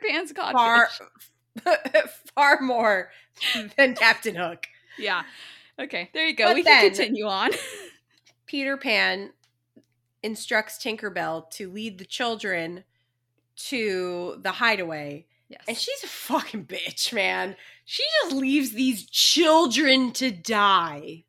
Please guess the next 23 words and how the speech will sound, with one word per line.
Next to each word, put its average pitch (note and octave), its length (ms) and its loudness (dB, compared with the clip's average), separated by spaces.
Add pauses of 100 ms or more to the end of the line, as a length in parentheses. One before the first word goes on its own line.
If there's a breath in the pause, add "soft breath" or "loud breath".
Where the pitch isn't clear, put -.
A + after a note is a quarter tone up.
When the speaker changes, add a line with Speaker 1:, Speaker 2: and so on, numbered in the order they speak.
(100)
Speaker 1:
Yeah, G#3 840 2
not F#4 300 4
only G4 340 -6
to D#4+ 140 -12
die, G#3 520 0
'cause, C#4+ 200 -10
like, C#4+ 380 -4 (340)
okay, B3+ 320 -4
they're, B3 280 -8 (360)
they C#4 120 2
can A4 200 -12
still C#4+ 340 -6
fly, G#3+ 500 -2 (300 soft breath)
but D#4+ 140 -6
no, C#4 340 -2
she - 300 -6
goes E4+ 280 -4
and A3 160 -6
tells G4 540 0
the C#4+ 80 -10
Lost A#3+ 460 0
Speaker 2:
Uh-huh. G3+ 180 -2
Speaker 1:
Boy F#3+ 400 0